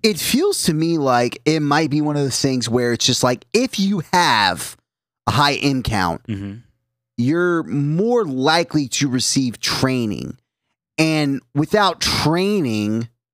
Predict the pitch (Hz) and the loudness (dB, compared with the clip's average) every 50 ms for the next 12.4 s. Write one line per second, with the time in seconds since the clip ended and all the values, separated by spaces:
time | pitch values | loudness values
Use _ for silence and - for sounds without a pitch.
0 | _ _ _ _ _ _ _ _ _ _ - 131 160 160 156 160 156 147 117 135 | _ _ _ _ _ _ _ _ _ _ -2 0 0 2 2 2 2 0 0 -2
1 | 127 - - 135 117 - - 123 113 - - - 104 92 - - - 71 - - | -2 0 -2 -2 -2 0 0 0 0 0 -2 -2 -2 -2 -2 -2 -2 -4 -4 -6
2 | - _ _ _ - 170 - - 175 196 190 190 185 185 185 185 156 - - 180 | -10 _ _ _ -8 -4 0 0 0 0 0 0 0 0 0 0 2 2 2 0
3 | 160 151 147 147 139 - - 147 127 110 107 104 101 101 - - - - 127 120 | 2 0 0 -2 0 0 0 2 2 2 2 0 0 -2 -4 -4 -4 -2 0 0
4 | 107 120 120 120 117 107 - - _ _ - - 120 113 110 - - 117 110 107 | 0 0 0 0 -2 -4 -6 -10 _ _ -4 -2 -2 -2 -2 -2 0 0 0 0
5 | - - 107 - - - - 117 98 101 98 82 85 - _ _ _ _ _ _ | 0 0 -2 0 0 -2 0 0 0 -2 -2 -4 -6 -8 _ _ _ _ _ _
6 | _ _ _ - 143 156 156 165 160 160 160 - 170 170 131 - - - 160 - | _ _ _ 0 0 2 2 0 0 0 0 0 -2 -2 -2 -2 0 0 0 0
7 | - - 135 120 - - 196 220 247 254 233 185 151 131 123 123 120 117 117 113 | 0 -2 -2 -2 0 0 0 2 2 0 0 0 0 0 0 0 -2 -2 -4 -6
8 | _ _ _ _ _ _ - 143 143 135 123 123 123 147 185 202 190 185 165 151 | _ _ _ _ _ _ 0 0 0 0 0 0 0 2 2 2 0 0 0 2
9 | 135 131 135 131 131 135 135 127 104 - 123 120 117 110 110 110 107 98 - _ | 2 4 4 4 6 4 4 2 2 0 0 0 0 0 0 0 -2 -4 -6 _
10 | _ _ - - 113 - - 170 147 131 127 - 147 147 131 110 101 92 - - | _ _ -10 -8 -4 -2 0 2 2 2 0 0 -2 -2 0 -2 -2 -4 -6 -8
11 | _ _ _ _ _ _ _ _ _ _ _ _ _ - 120 147 170 170 170 165 | _ _ _ _ _ _ _ _ _ _ _ _ _ -2 0 0 2 2 2 2
12 | 160 156 156 147 139 120 - | 2 2 0 0 0 -2 -4